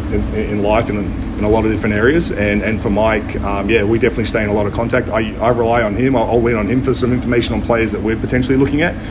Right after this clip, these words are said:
and he'll do the same for me when he's looking at players down here, you know, uh, when they're looking to draft or free agents. Just to, you know, you go back and forth and, and, and you give them information, and it's a, it's a two-way street.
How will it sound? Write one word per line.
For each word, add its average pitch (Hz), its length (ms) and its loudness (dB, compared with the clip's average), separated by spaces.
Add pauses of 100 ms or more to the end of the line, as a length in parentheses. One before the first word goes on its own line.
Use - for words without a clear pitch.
(160)
and 107 100 0
he'll 135 140 4
do 117 120 2
the 104 80 -2
same 107 280 0
for 101 160 -2
me 104 180 2
when 104 140 0
he's 95 120 0
looking 101 220 0
at 92 100 -2
players 95 360 2
down 95 220 0
here, 98 220 2 (440)
you 117 80 4
know, 101 220 2
uh, 95 140 4 (200)
when 110 100 0
they're 104 100 0
looking 101 220 -2
to 98 100 -2
draft 95 440 0
or 95 60 -2
free 98 200 0
agents. 98 380 0
Just 131 160 -2
to, 139 60 2 (260)
you - 80 0
know, 131 40 4
you 131 120 2
go 147 100 4
back 120 200 0
and 104 100 -4
forth 113 340 0
and, 101 300 -2
and, 107 160 0
and 104 480 -2
you 110 60 0
give 113 120 2
them 113 160 4
information, 110 520 0
and 104 120 2
it's 95 160 0
a, 101 160 4
it's 101 120 0
a 98 40 0
two-way 101 300 2
street. 92 320 0